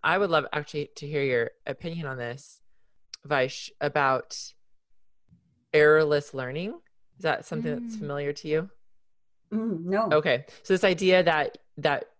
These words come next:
Speaker 1: she can't be wrong. So I think it kinda goes with what you're saying, but I don't wanna, I don't want to assume that right now. So, um, and, and Missus Brown, we've had a woman named Terry Brown on before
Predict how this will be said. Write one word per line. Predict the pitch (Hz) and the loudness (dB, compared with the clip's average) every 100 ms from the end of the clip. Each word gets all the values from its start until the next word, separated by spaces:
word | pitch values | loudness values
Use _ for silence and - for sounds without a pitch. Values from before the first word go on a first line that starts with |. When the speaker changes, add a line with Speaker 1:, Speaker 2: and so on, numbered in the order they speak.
| _ _ | _ _
Speaker 1:
she | - - 165 | -14 -4 -4
can't | - 175 151 | -2 -2 0
be | 185 | -2
wrong. | 160 131 110 - 156 | -2 -2 -2 -10 -18
So | - | 0
I | 175 | 2
think | 240 247 | 2 2
it | 226 | 0
kinda | 202 165 | 2 -2
goes | 143 143 135 | 4 4 4
with | 139 | 0
what | 131 | 0
you're | 139 | 0
saying, | - 127 | -2 0
but | 120 | 2
I | 127 | 2
don't | 123 | 0
wanna, | 127 123 - _ _ _ _ _ | -4 -8 -10 _ _ _ _ _
I | 143 | -2
don't | 135 120 | 0 -2
want | 135 | -6
to | - | -6
assume | 127 - 120 135 | -6 -6 -6 -2
that | 170 185 | 0 0
right | 180 175 | -2 0
now. | 180 185 | 0 0
So, | - 185 156 156 - - - _ - | 0 4 4 2 -6 -20 -20 _ -4
um, | 156 147 | -2 0
and, | 151 - | 0 0
and | 151 | 0
Missus | 151 151 151 | 0 -4 -6
Brown, | - 139 131 - | 0 0 -2 -6
we've | 156 | -4
had | 156 | -2
a | |
woman | 139 135 | -2 -4
named | 135 131 | -6 -6
Terry | 151 127 | -4 -2
Brown | 127 120 | -2 -4
on | 117 | -6
before | 120 - 120 117 | -10 -4 -2 -2